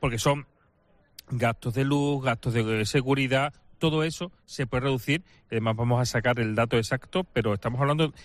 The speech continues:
de muchos cientos de miles de euros los que se pueden ahorrar anualmente. Pues como eso, absolutamente con todo. Siempre hay contratos que se pueden reducir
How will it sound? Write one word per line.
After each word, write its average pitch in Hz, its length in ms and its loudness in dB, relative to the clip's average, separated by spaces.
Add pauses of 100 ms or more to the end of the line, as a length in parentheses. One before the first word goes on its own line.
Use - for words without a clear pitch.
(180)
de 123 220 0
muchos 147 420 0
cientos 135 600 -2
de 110 100 0
miles 113 300 0
de 117 100 2
euros 120 260 2
los 123 140 -2
que - 80 -10
se 120 100 -6
pueden 117 160 2
ahorrar 117 280 2 (280)
anualmente. 113 640 0
Pues 185 120 0
como 185 220 2
eso, 196 140 -2
absolutamente 147 520 -2
con 110 180 -2
todo. 104 220 0 (220)
Siempre 151 440 0
hay 143 60 0
contratos 127 380 -4
que - 80 -4
se 123 100 -4
pueden 120 220 0
reducir 170 520 0